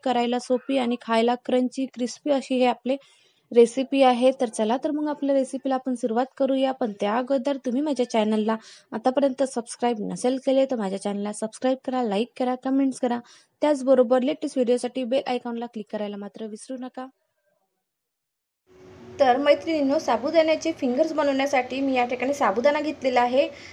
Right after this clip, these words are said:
आणि याला छान व्यवस्थित धुवून याला चार ते पाच तास याला भिजत ठेवलेला होता आणि तुम्ही बघू शकता साबुदाणा या ठिकाणी आपला व्यवस्थित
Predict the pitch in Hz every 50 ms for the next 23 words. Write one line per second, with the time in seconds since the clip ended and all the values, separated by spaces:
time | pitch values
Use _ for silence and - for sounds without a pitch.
0 | - - 214 254 262 262 269 285 285 285 285 277 262 262 285 339 370 - - -
1 | - - 247 233 233 240 262 277 277 - 320 277 254 233 262 262 285 302 294 269
2 | 254 254 254 285 277 - 240 202 208 208 - 285 285 - 240 220 240 240 - 254
3 | 254 - 262 240 247 262 247 247 247 240 247 269 285 - 330 320 285 294 285 285
4 | 277 262 247 - 262 302 320 294 - - - - - 233 254 285 285 277 254 254
5 | 240 269 277 - 302 285 - 262 285 - 254 226 214 226 233 247 262 262 254 247
6 | 247 262 247 240 247 247 247 240 240 254 247 240 226 226 220 240 240 240 - 320